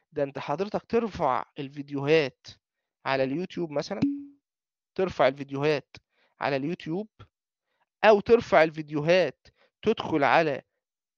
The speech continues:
الدرايف بتاعك على الإيميل، وتدخل على الوان درايف هنا في الوان درايف، وترفع الفيديو الخاص بيك هنا في الوان درايف، وتقوم جاي واخد الرابط، تاخد الإيه؟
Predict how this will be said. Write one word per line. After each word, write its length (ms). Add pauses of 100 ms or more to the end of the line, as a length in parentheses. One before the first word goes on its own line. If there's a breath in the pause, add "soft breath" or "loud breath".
(140)
الدرايف 720
بتاعك 600 (340)
على 200
الإيميل، 520
وتدخل 360
على 120
الوان 180
درايف 640 (340)
هنا 200 (420)
في 80
الوان 240
درايف، 560 (800 soft breath)
وترفع 580
الفيديو 460 (480)
الخاص 460
بيك 260 (120)
هنا 140
في 100
الوان 260
درايف، 640 (520)
وتقوم 400
جاي 200
واخد 520 (400)
الرابط، 840 (760)
تاخد 280
الإيه؟ 380